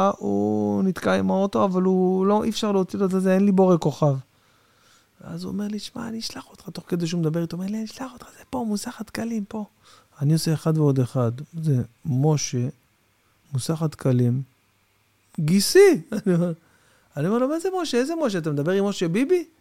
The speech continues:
"אה, כן, אתה מכיר אותו?" אז אני אומר לו, "תגיד לו, תגיד לו, זה בן בן ברוך, בא אליך." ואז הוא עושה לי, "מי? מה, אתה תשלח את בן בן ברוך?"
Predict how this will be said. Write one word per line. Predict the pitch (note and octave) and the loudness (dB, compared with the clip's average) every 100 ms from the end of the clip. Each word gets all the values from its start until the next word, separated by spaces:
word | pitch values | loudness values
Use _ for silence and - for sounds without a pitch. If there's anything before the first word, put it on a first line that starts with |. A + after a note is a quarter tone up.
| _ _ _ _ _ - | _ _ _ _ _ -6
"אה, | - D4 | 0 2
כן, | - D#4+ | 2 -2
אתה | B3+ | 0
מכיר | F#3 F3 D#4 | 0 0 0
אותו?" | F4 F4+ F4 C4+ F#3+ E3+ B3 - _ _ _ _ D3 | 0 -2 -2 -2 -4 -8 -12 -20 _ _ _ _ -6
אז | C3 | -2
אני | C#3+ | 0
אומר | E3 G3 | 0 -2
לו, | G3 | -4
"תגיד | E3 G3+ | -6 -6
לו, | F3+ | -6
תגיד | C#3+ D3 F3+ | -4 -4 -2
לו, | F3 D#3 C#3+ C3+ | -2 0 -2 -2
זה | C3+ C3 | -2 -2
בן | C3+ E3 D#3+ | -2 -2 -2
בן | D3 | -2
ברוך, | C3+ C3+ B2+ - - | -4 -4 -6 -8 -10
בא | C#3 C3 | -6 -4
אליך." | B2 A#2 B2+ - _ _ _ _ _ _ _ | -4 -8 -12 -16 _ _ _ _ _ _ _
ואז | D#3 F3 F3 | -14 -10 -8
הוא | F3 | -6
עושה | E3 E3+ | -6 -6
לי, | E3+ D3 _ _ _ | -4 -6 _ _ _
"מי? | E3+ D4+ G#4 F4+ _ _ _ _ _ _ _ _ _ _ _ _ - | -2 0 0 -4 _ _ _ _ _ _ _ _ _ _ _ _ -6
מה, | A3 | -2
אתה | B3 E3 | -2 -2
תשלח | - B2+ G#3 A3 F#3 | -6 -4 0 0 0
את | D3 | 0
בן | D#3 A#3 | 2 2
בן | A3+ F#3+ | 2 4
ברוך?" | D3 G#3 F4 - | 4 4 0 -2